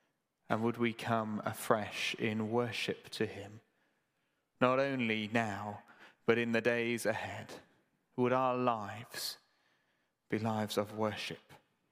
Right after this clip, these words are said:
to our great King? Lord, we pray that Jesus Christ would be glorified here at Cornerstone and, and in each of our lives as we go about our business. Would he be lifted high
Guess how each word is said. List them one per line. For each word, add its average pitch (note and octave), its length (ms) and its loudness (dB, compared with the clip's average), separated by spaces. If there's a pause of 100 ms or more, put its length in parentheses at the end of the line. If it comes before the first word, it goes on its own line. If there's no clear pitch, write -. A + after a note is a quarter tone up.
(600)
to G#2 180 2
our G2+ 160 2
great G#2+ 320 -2
King? F#2+ 280 -8 (3000)
Lord, A2+ 120 0
we G#2 120 0
pray G2+ 300 0
that F#2+ 120 -2
Jesus G#2 400 0
Christ G2 400 -2
would - 140 -8
be A2 100 -2
glorified G2+ 840 -4 (420)
here A#2 440 2
at - 160 -4
Cornerstone A2+ 760 0
and, G#2+ 120 -2 (360)
and A2+ 120 4
in A#2 100 2
each - 300 -2
of A2+ 120 2
our G#2 160 4
lives F#2+ 360 -2
as G#2 140 -2
we G#2+ 140 2
go G#2 240 -2
about G#2+ 340 -2
our G#2+ 120 0
business. - 680 -8 (1400)
Would A2 140 0
he A#2+ 160 2
be A2 120 0
lifted A2+ 420 0
high G#2 400 -10